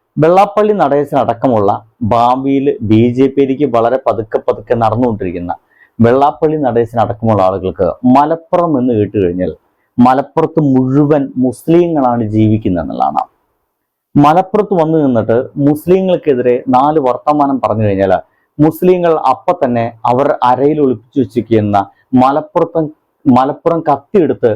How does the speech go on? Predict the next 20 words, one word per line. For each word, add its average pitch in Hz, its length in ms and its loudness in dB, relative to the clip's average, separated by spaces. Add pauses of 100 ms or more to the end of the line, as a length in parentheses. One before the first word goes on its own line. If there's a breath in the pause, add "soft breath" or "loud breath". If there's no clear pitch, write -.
കുത്തി - 420 0 (420)
പണ്ടം 156 480 0
പുറത്തിടുമെന്നാണ് 123 840 0 (380)
ഇവരുടെയൊക്കെ 156 480 0
ഒരു 117 120 2
ധാരണ. 98 480 0 (1120)
ഈ 214 140 6
മലപ്പുറത്ത് 202 600 0
വെച്ചിട്ടാണ് 151 360 -2
പലപ്പോഴും 123 460 0 (100)
ഈ 135 100 4
നിരീശ്വരവാദ 131 960 2 (140)
സംഗമങ്ങളൊക്കെ 110 840 -2
നടന്നിട്ടുള്ളത്. 87 560 -6
മലപ്പുറത്തും 113 540 0
കോഴിക്കോടൊക്കെ 117 600 0
വെച്ചിട്ട് 98 280 -4
ഇഷ്ടം - 300 -4
പോലെ 110 140 0
നടന്നിട്ടുണ്ട്. 85 540 -6